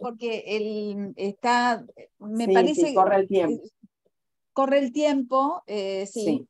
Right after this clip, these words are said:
Speaker 1: y, y nada, o sea, ya quedó sembrado que,
Speaker 2: Sí, que se
Speaker 1: que
Speaker 2: puede
Speaker 1: presten
Speaker 2: levantar
Speaker 1: atención,
Speaker 2: uno.
Speaker 1: porque muchas veces las situaciones que viven son heredadas y son transgeneracionales, y realmente existen formas de liberarlas, que sería el mensaje fuerza.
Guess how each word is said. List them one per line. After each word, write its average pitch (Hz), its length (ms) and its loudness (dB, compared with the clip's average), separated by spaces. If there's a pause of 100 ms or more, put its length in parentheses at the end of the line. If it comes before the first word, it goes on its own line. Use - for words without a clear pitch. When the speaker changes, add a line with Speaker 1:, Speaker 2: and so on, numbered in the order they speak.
Speaker 1:
y, 214 560 -4
y 214 160 -10
nada, 226 320 4
o 202 60 -2
sea, 226 260 0 (140)
ya 262 260 -2
quedó 277 300 2
sembrado 277 960 -2 (320)
que, 214 260 -8 (140)
Speaker 2:
Sí, 156 420 -2
que 180 140 0
se 220 120 4
Speaker 1:
que 196 40 4
Speaker 2:
puede 208 220 2
Speaker 1:
presten 190 180 6
Speaker 2:
levantar 262 260 4
Speaker 1:
atención, 294 320 4
Speaker 2:
uno. 302 60 -4
Speaker 1:
porque 285 240 -2
muchas 294 400 -2
veces 320 320 -4
las 240 180 -2
situaciones 262 640 -4
que 247 100 -4
viven 302 460 -2 (260)
son 254 540 -2
heredadas 208 840 0
y 190 140 -10
son 240 260 -2
transgeneracionales, 180 1120 -2
y 220 80 -2
realmente 240 440 -2
existen 233 400 -8
formas 202 340 -4
de 185 80 -4
liberarlas, 196 520 0
que 196 120 -8
sería 180 280 -4
el 175 80 -2
mensaje 160 480 -8
fuerza. 151 520 -10